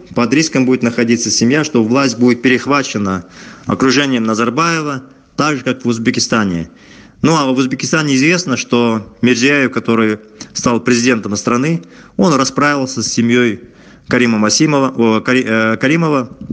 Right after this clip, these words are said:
м, Ислама Каримова, посадил в тюрьму дочь Гульнар, арестовал все ее имущество. У второй дочери он принудил ее, э, передать какие-то активы.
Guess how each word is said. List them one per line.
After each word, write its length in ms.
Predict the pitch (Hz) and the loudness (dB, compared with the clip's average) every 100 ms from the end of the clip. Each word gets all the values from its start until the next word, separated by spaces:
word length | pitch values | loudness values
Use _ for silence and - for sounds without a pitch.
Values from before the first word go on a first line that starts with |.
| - - | -10 -2
м, 640 | 104 104 107 104 101 98 98 | 0 2 2 2 0 -2 -2
Ислама 320 | - 127 110 | 0 0 0
Каримова, 480 | 113 107 101 98 92 - - - - | 2 0 0 -2 -6 -14 -20 -20 -8
посадил 360 | - 120 135 143 | -4 0 2 0
в 40 | |
тюрьму 580 | - 131 131 123 113 - - _ | 2 2 2 0 -2 -6 -12 _
дочь 440 | 107 151 165 - - - _ - - | 0 0 0 -6 -8 -20 _ -20 -2
Гульнар, 520 | 110 131 135 135 123 - - - _ _ - - | 0 2 2 0 -2 -12 -20 -20 _ _ -20 -8
арестовал 500 | 113 120 - 135 139 | -2 0 0 0 0
все 200 | 131 - | -2 0
ее 380 | 123 117 113 110 | 2 2 2 2
имущество. 800 | 110 160 165 127 - 117 117 107 - | 2 0 0 -4 -2 0 0 -2 -4
У 80 | 117 | -4
второй 320 | 101 143 143 | 0 2 2
дочери 640 | 131 135 - 113 110 104 - - - - | 2 0 0 0 0 -2 -10 -20 -20 -6
он 240 | 123 120 113 | 0 0 0
принудил 540 | 123 135 123 127 113 | 2 2 2 2 2
ее, 300 | 113 110 107 98 - - | 2 2 0 -6 -10 -4
э, 420 | 101 101 104 101 - | 0 2 2 0 0
передать 320 | 117 117 120 | 2 0 -2
какие-то 420 | 117 120 107 107 | -2 0 0 0
активы. 460 | 104 165 165 151 | -2 0 2 0